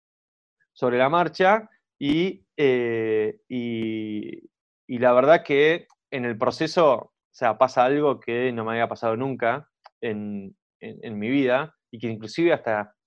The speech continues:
medio criticaba a veces cuando escuchaba esto, que decían, "No, esto superó mis expectativas". Eh,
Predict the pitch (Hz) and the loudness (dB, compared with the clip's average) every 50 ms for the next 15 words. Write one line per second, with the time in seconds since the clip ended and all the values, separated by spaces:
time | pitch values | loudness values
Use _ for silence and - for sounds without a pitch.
0 | _ - 131 135 131 - 117 104 - 107 104 135 135 131 127 117 113 107 107 110 | _ -6 -6 -4 -4 -4 -4 -6 -6 -6 -2 2 4 4 4 4 4 2 2 0
1 | 110 - 127 110 - - 110 104 104 104 101 101 101 - _ 117 107 107 123 120 | -2 -4 -8 -10 -8 -8 -8 -6 -6 -6 -8 -8 -10 -10 _ -12 -6 -4 0 0
2 | 113 113 117 117 117 - 131 135 135 - 117 107 104 - 131 123 120 113 110 - | 2 2 0 -2 -2 -2 -2 -2 -2 -4 -4 -6 -4 -2 0 0 0 -2 -4 -10
3 | _ _ _ _ _ 131 139 139 123 123 156 160 170 151 - - 143 123 - 127 | _ _ _ _ _ -2 0 0 0 0 -2 -2 -2 -4 -2 -4 -4 -2 -2 0
4 | 123 143 147 151 151 143 - 135 117 - 113 107 - 110 107 113 110 101 101 - | 2 4 2 2 0 -4 -6 -6 -6 -6 -6 -6 -4 -4 -4 -4 -6 -6 -8 -10
5 | _ _ _ _ _ _ _ _ _ _ _ _ - 147 127 120 113 107 107 104 | _ _ _ _ _ _ _ _ _ _ _ _ 2 2 4 4 4 2 0 0
6 | 107 104 101 101 101 | -2 -4 -8 -10 -12